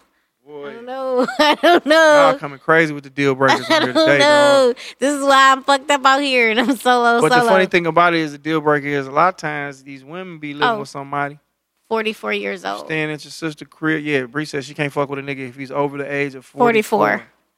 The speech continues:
Speaker 1: So all you guys out there that's going and turning forty-five and forty-four, she can't fuck with you.
Speaker 2: It's just, you know, I, maybe I just haven't met the right one.
Speaker 1: They out there.
Speaker 2: Like, I haven't met a guy over forty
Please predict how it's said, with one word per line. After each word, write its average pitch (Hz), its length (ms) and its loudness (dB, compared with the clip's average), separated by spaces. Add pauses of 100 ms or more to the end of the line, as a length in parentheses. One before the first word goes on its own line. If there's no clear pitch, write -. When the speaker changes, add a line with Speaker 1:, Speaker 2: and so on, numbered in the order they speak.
(460)
Speaker 1:
So - 140 -12
all 135 260 4
you 151 140 -2
guys 156 320 0
out 156 180 0
there 156 180 -2
that's 147 160 -4
going 156 280 -10
and 156 100 -16
turning 156 240 -4
forty-five 160 680 -2
and 139 100 -18
forty-four, 160 520 -12
she - 120 -20
can't 170 240 -18
fuck 208 180 -4
with 175 220 -6
you. - 100 -6
Speaker 2:
It's 285 100 2
just, 381 280 4 (300)
you 269 180 2
know, 349 160 6
I, 311 140 0
maybe 370 360 4
I 381 80 4
just 339 140 0
haven't 302 240 2
met 269 160 0
the 254 100 2
right 214 360 0
one. 202 480 -4 (260)
Speaker 1:
They 208 140 -4
out 240 180 -6
there. 131 180 -14 (300)
Speaker 2:
Like, 269 160 0
I 262 140 0
haven't 320 400 2
met 277 160 2
a 254 40 -2
guy 220 460 2
over 262 340 4
forty 208 840 -2